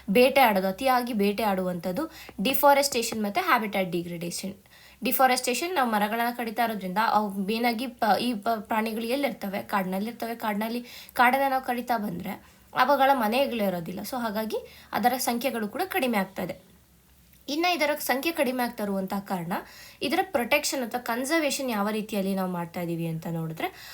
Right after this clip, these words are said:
ಐ ಯು ಸಿ ಎನ್ ಕನ್ಸರ್ವೇಷನ್ ಸ್ಟೇಟಸ್ ಏನಿದೆ ಇದು ಲೀಸ್ಟ್ ಕನ್ಸರ್ನ್ ಆಗಿದೆ. ಅಂದ್ರೆ ಅಷ್ಟಾಗಿ ಅದನ್ನ ತಲೆ ಕೆಡ್ಸ್ಕೊಂತ ಇಲ್ಲ, because ಅದರ ಪಾಪ್ಯುಲೇಷನ್ overall ನಾವು ನೋಡಿದಾಗ ಹೆಚ್ಚಿನದಾಗೆ ಇದೆ ಅಂತ. But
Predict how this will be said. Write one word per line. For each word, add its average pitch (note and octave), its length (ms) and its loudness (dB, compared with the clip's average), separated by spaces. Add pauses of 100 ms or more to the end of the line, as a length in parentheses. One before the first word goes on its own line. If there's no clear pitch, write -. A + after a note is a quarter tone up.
(160)
ಐ C4 160 4
ಯು F4+ 80 6
ಸಿ F#4 160 2
ಎನ್ E4 160 2
ಕನ್ಸರ್ವೇಷನ್ A#3+ 640 0
ಸ್ಟೇಟಸ್ G#3 520 -2
ಏನಿದೆ F#3+ 220 0
ಇದು B3+ 220 0
ಲೀಸ್ಟ್ B3+ 380 2
ಕನ್ಸರ್ನ್ G3 420 0
ಆಗಿದೆ. D#3+ 320 -4 (240)
ಅಂದ್ರೆ C4 180 2
ಅಷ್ಟಾಗಿ A#3 420 0
ಅದನ್ನ G#3+ 300 -2
ತಲೆ D#4+ 240 0
ಕೆಡ್ಸ್ಕೊಂತ F#3 500 -4
ಇಲ್ಲ, F3+ 120 -2
because G3+ 320 0 (480)
ಅದರ A#3+ 180 2 (100)
ಪಾಪ್ಯುಲೇಷನ್ C#4 520 2
overall B3 540 4
ನಾವು A#3 240 2
ನೋಡಿದಾಗ G3 400 0 (380)
ಹೆಚ್ಚಿನದಾಗೆ A#3+ 680 0
ಇದೆ G#3 140 2
ಅಂತ. F3+ 220 0 (560)
But C#4 340 4